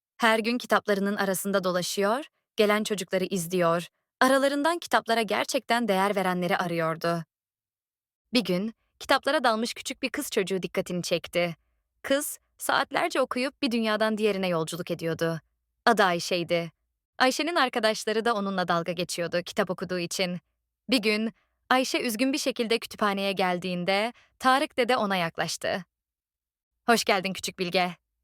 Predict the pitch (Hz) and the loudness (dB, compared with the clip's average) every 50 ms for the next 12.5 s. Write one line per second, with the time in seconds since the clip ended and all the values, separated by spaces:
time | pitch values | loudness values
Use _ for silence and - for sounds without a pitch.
0 | _ _ _ _ _ _ 208 202 185 190 175 190 180 175 160 - - 185 180 175 | _ _ _ _ _ _ -2 0 0 -2 -2 -2 -2 -4 -4 -4 -4 -2 0 0
1 | 175 175 - - - _ _ _ _ _ _ _ _ _ _ _ - 269 240 302 | -2 -2 -4 -10 -20 _ _ _ _ _ _ _ _ _ _ _ -2 0 2 2
2 | 277 277 311 330 370 269 285 269 262 262 254 254 262 277 269 226 208 202 196 214 | 2 2 2 2 0 0 0 2 2 2 2 2 0 0 2 0 0 0 0 -2
3 | 233 - 214 185 185 175 185 180 - - 190 185 180 - 190 180 180 180 175 170 | -2 -2 -2 -2 -2 -2 -4 -4 -4 -4 -4 -4 -2 -2 0 0 0 0 -2 -4
4 | - _ _ _ _ _ _ _ _ _ _ _ _ _ _ _ _ _ _ _ | -10 _ _ _ _ _ _ _ _ _ _ _ _ _ _ _ _ _ _ _
5 | _ _ _ _ 214 214 214 208 - 240 220 208 202 180 208 196 190 185 185 190 | _ _ _ _ 0 0 0 2 2 2 2 0 0 0 0 -2 -2 -2 0 0
6 | 190 196 202 214 - - 240 214 185 220 214 220 226 226 214 185 185 175 - - | 0 0 0 -2 0 0 0 -2 0 0 2 2 2 2 2 2 2 0 -2 -2
7 | - 190 175 175 - - 190 185 175 180 180 180 180 185 180 - _ _ _ _ | -2 -2 -2 -2 0 0 0 2 2 2 0 0 -2 -2 -6 -10 _ _ _ _
8 | _ _ _ _ _ _ _ _ _ _ _ _ _ _ _ _ _ 247 233 226 | _ _ _ _ _ _ _ _ _ _ _ _ _ _ _ _ _ 2 2 4
9 | 220 208 196 185 180 175 - 196 190 185 180 180 - - 190 175 180 175 175 170 | 4 2 0 0 -2 -2 -2 0 0 2 0 0 0 -2 0 2 2 0 0 -2
10 | - _ _ _ _ _ _ _ - 233 247 311 294 294 262 262 262 277 233 254 | -6 _ _ _ _ _ _ _ 4 4 6 6 6 6 6 6 4 4 2 2
11 | 254 233 240 247 240 254 233 - - 202 196 208 220 220 233 196 - - - 220 | 0 2 2 2 2 2 0 0 0 0 2 2 2 0 -2 -4 -4 -2 -2 -2
12 | 220 - - 196 202 214 240 254 277 320 | 0 2 2 2 2 2 0 0 -2 -4